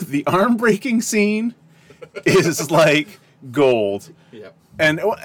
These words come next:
Speaker 1: anytime, and that, and when he falls down the hill.
Speaker 2: Yep.
Speaker 1: He is a great comedic actor.
Speaker 2: Mm-hmm.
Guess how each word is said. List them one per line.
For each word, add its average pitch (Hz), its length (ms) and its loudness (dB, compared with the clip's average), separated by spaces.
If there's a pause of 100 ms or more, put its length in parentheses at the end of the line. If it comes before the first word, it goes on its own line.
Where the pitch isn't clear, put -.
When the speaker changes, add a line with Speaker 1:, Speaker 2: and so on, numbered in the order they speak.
(200)
Speaker 1:
anytime, 214 400 0
and 160 200 0 (160)
that, 165 320 2
and 151 140 -4
when 143 100 -2
he 135 80 -2
falls 131 280 -2
down 117 180 -4
the 101 60 -8
hill. 87 200 -10 (180)
Speaker 2:
Yep. - 180 -8 (400)
Speaker 1:
He 208 220 2
is 370 180 6
a 320 120 2
great 139 460 -6
comedic 139 460 0
actor. 247 420 -6
Speaker 2:
Mm-hmm. - 200 -20